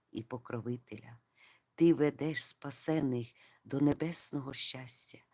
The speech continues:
Проси Бога миру, щоб він переміг владу сатани, сіяча неспокою і лицемірства, і не дозволив йому тримати людей в рабстві та шкодити церкві.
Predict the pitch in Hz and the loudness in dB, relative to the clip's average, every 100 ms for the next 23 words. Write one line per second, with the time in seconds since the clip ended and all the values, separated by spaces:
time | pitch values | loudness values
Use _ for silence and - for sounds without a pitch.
0 | _ - _ - 160 170 165 - 185 175 | _ -20 _ 0 6 6 6 0 2 2
1 | 123 123 165 160 143 147 147 151 123 113 | 2 2 4 4 2 6 6 6 2 -8
2 | - - _ - - 170 - 180 175 - | -12 -20 _ -4 0 0 0 0 2 2
3 | 160 165 165 175 151 - 113 120 147 165 | 4 8 8 8 4 -4 -8 -4 0 -2
4 | 160 143 - 135 - 139 147 127 117 - | -2 -6 -4 -4 -2 2 2 2 -6 -18
5 | - - - - 151 156 131 - - 127 | -20 -14 -4 -2 2 2 0 -6 -4 -2
6 | 127 117 - 143 151 - 131 110 110 - | -2 -2 -4 -2 -2 -2 -8 -6 -10 -2
7 | 139 135 139 - 131 131 123 - - - | 0 0 -2 0 2 2 0 -6 -8 -14
8 | 117 - - - _ - 170 175 165 180 | -18 -18 -20 -20 _ 6 10 10 10 4
9 | 131 139 180 175 165 139 156 156 - 156 | 2 0 4 6 4 6 8 8 6 2
10 | 143 143 143 - 127 123 110 143 143 - | 2 2 -2 -6 -4 -4 -2 -2 -2 -6
11 | - - - 113 117 147 - - - 131 | -20 -18 -8 -2 2 0 0 -8 -8 -10
12 | 123 - _ _ 117 113 - 131 135 117 | -12 -14 _ _ -10 -10 -8 -6 -4 -6
13 | - 117 - - 110 - - 113 | -8 -12 -10 -10 -12 -14 -20 -20